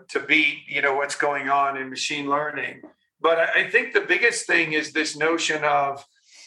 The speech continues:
um, the, the low code, no code, I think is a, is a, is a huge deal. The, the reason is, is that, and again, I wanna come back to this whole citizen innovator concept that, that is out there,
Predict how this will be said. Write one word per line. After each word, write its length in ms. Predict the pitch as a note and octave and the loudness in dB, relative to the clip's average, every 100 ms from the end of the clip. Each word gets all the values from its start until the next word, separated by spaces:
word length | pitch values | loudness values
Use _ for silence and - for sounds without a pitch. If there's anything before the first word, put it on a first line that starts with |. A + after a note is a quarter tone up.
| _ _ _ _ _ _ - | _ _ _ _ _ _ 0
um, 460 | D3 C#3 C3+ C3 - | 2 2 -2 -12 -4
the, 420 | C#3+ C#3 C#3 C#3+ C#3+ - - D3 _ _ B2+ | 0 0 0 -6 -16 -20 -20 -20 _ _ 2
the 80 | |
low 280 | D3+ D3+ F3 | 2 4 0
code, 300 | G#3 G3+ F3+ | 2 2 2
no 160 | D3+ D#3+ | 0 0
code, 340 | D#3+ D3+ C#3 | 2 0 2
I 100 | C3+ | 0
think 300 | B2+ D#3+ D3+ | 0 -6 -6
is 140 | C#3+ C3 | -4 -4
a, 120 | C3 D3+ | -4 -4
is 160 | C#3+ | -4
a, 60 | C#3+ - | -6 -8
is 140 | C3+ | -8
a 60 | C3 | -8
huge 400 | C3 D#3+ D3 - | -4 -4 -4 -4
deal. 280 | D3 C#3+ B2+ | 0 0 2
The, 180 | D#3 - - E3 | -2 -4 -10 -4
the 80 | |
reason 380 | D#3 B3 B3 G3+ | 2 2 4 2
is, 200 | D#3+ D3 | 0 -2
is 160 | D3 C#3 | -4 0
that, 240 | D3 D3 - - _ _ _ _ _ _ - | 0 0 -2 -16 _ _ _ _ _ _ -2
and 100 | E3 | 0
again, 240 | E3 G#3 | 4 4
I 120 | G3+ | 6
wanna 180 | F3 E3+ | 2 0
come 180 | E3 E3+ | 0 2
back 200 | E3 D#3 | 4 2
to 80 | D#3+ | 0
this 180 | D3 D3 | -4 0
whole 220 | D3+ D3 | 0 0
citizen 600 | - - E3+ E3+ E3 C#3+ | -2 -2 0 -2 -2 -6
innovator 680 | C#3 C3+ D#3 C3 B2+ B2 A#2 | -6 -6 -4 -2 -2 -2 -4
concept 560 | B2 A#2+ C3 - - - - | -6 -6 -8 -4 -4 -4 -2
that, 220 | C3 - - | -2 -2 -4
that 160 | C3+ C3+ | -2 0
is 180 | C3 - | -2 2
out 280 | C3 B2+ B2 | 2 2 0
there, 360 | B2+ A2+ A2+ | -2 0 -4